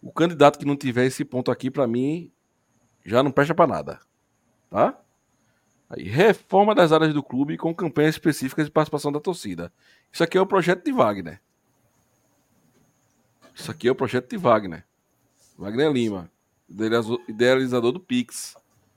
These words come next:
E eu acho que pode ser uma campanha boa, tá? Mas não é um projeto de clube,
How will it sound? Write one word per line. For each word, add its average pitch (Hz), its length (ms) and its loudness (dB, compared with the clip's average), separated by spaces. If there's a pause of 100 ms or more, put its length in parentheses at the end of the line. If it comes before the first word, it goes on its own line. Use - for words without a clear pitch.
(580)
E 101 80 -8
eu 98 120 2
acho 113 220 0
que 127 100 -12
pode - 240 0
ser - 100 -4
uma 127 120 -2
campanha 135 380 -4
boa, 117 520 -2 (480)
tá? 113 300 -2 (920)
Mas 359 280 0
não 508 160 2
é - 40 0
um - 20 -14
projeto - 680 -2 (880)
de 123 100 -6
clube, 120 540 -6